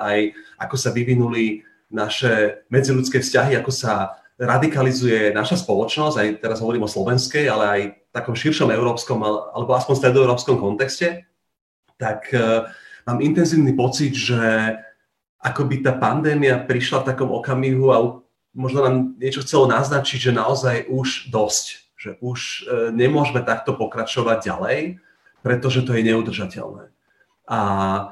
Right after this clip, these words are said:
tá korona s tou všetkou radikálnosťou, ktorú priniesla a tým hlavne globálnym rozsahom, ktorý naozaj je, je pre nielen našu, ale aj generáciu našich rodičov niečo, niečo nevídané,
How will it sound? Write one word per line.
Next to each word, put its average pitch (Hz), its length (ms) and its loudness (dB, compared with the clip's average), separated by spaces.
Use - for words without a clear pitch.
tá 131 120 2
korona 156 680 4
s - 80 -12
tou 131 120 2
všetkou 135 400 0
radikálnosťou, 131 880 2
ktorú 127 240 2
priniesla 123 600 0
a 113 80 -4
tým 123 160 -2
hlavne 123 240 2
globálnym 127 840 4
rozsahom, 113 640 0
ktorý 117 200 -2
naozaj 110 440 0
je, 104 320 0
je 110 160 -2
pre 104 400 -4
nielen 127 280 2
našu, 110 320 0
ale 107 120 4
aj 107 80 0
generáciu 117 320 -2
našich 107 280 -6
rodičov 113 880 -2
niečo, 120 720 2
niečo 120 240 0
nevídané, 117 800 2